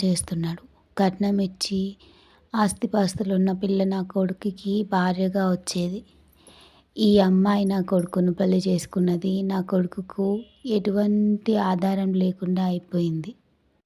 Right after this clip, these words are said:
దీని పీడ ఎట్లనన్నా నేను వదిలించుకోవాలి అనే ఉద్దేశంలో సింగయ్య ఉన్నాడు.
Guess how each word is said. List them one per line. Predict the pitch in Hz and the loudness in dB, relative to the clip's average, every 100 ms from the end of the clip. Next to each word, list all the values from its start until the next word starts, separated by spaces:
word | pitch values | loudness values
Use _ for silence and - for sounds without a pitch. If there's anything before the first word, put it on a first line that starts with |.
| _ _ - - | _ _ -10 2
దీని | 208 202 196 | 6 8 6
పీడ | - 202 202 | 2 2 2
ఎట్లనన్నా | 190 190 - 214 202 202 202 | 0 0 2 4 4 2 0
నేను | 196 196 185 | 0 0 2
వదిలించుకోవాలి | 185 208 185 185 - 208 208 220 208 | 0 2 2 0 -2 -6 -4 -4 -4
అనే | 202 208 | -4 -6
ఉద్దేశంలో | 208 - 208 208 220 196 196 | -8 0 2 4 2 2 0
సింగయ్య | 196 208 196 202 202 | 2 0 0 -2 -2
ఉన్నాడు. | 202 202 202 | -2 -2 -4